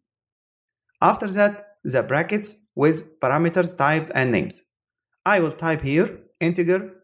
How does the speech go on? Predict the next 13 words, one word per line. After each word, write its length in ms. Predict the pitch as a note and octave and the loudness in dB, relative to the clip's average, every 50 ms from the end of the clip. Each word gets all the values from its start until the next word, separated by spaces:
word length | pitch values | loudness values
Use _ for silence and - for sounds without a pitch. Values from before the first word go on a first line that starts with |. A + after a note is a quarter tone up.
| _ | _
x, 380 | - D3 F3+ F#3 - - - - | 2 2 2 4 2 0 0 0
comma, 300 | - - C#3+ D3 D#3 D3+ | 0 0 2 2 2 2
integer 440 | - C#3+ C#3 C#3 D3+ C#3 D3 D3 C#3+ - | 0 -2 -2 -2 -2 -2 -2 -2 -2 -2
y. 280 | C3+ B2+ G#2 E2 C#2+ - - _ _ _ _ _ _ _ _ _ _ _ _ _ _ _ _ _ _ _ _ _ _ _ _ _ _ _ - | 0 2 2 2 0 -4 -12 _ _ _ _ _ _ _ _ _ _ _ _ _ _ _ _ _ _ _ _ _ _ _ _ _ _ _ -4
The 160 | C3 E3+ F3+ | -2 0 0
line 260 | F#3 G3+ G#3+ A3 G#3+ | 2 0 0 -2 -2
should 220 | G#3+ G#3+ F3+ F3+ F3+ | -2 -2 -2 0 0
end 220 | F#3 F#3 F3+ F3+ - F3 | 0 0 0 -2 -2 -2
with 260 | D#3 E3 D#3+ D#3+ - | 0 0 0 -2 -4
a 40 | C3 | -6
semicolon 600 | - - F3 F3 D#3+ E3 E3+ E3 D#3+ D#3 D#3 D#3 - | -4 -2 0 0 0 0 -2 -2 -2 -2 -4 -4 -2
as 180 | C3+ C#3 C#3 B2+ | -2 -2 0 0
normal. 360 | C3+ A#2+ G#2+ - - - | 0 -2 -2 -2 -4 -8